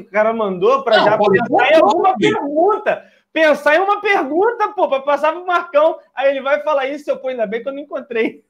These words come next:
Speaker 1: <laughs> Pô, tá brincando? Vamos ver aqui.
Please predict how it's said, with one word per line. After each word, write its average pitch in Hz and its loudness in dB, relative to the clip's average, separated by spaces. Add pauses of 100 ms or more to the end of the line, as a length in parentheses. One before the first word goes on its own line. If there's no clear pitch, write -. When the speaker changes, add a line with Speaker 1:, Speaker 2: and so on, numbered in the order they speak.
Speaker 1:
<laughs> - -20
Pô, - -2 (340)
tá 269 -2
brincando? 240 -2 (800)
Vamos 269 2
ver 262 2
aqui. 226 -2